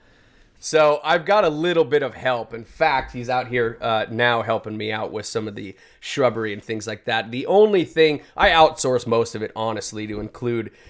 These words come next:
the fertilizing and things like that. But the only thing, when I first moved here, I bought myself one of those John Deere tractors, and it's the one thing I can't bring myself,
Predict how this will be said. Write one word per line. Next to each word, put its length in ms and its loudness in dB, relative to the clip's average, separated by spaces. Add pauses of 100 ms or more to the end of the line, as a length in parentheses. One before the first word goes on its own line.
(120)
the 80 -12
fertilizing 580 -6
and 80 -14
things 180 -8
like 180 -10
that. 180 -4
But 100 -18
the 140 -4
only 300 6
thing, 220 0
when 120 -2
I 20 -4
first 300 4
moved 260 -2
here, 160 0
I 80 -4
bought 260 0
myself 400 -2
one 140 0
of 60 -6
those 120 -6
John 280 0
Deere 160 -2
tractors, 560 -4 (400)
and 80 -2
it's 100 -4
the 80 -4
one 220 6
thing 200 0
I 100 0
can't 280 0
bring 200 2
myself, 500 0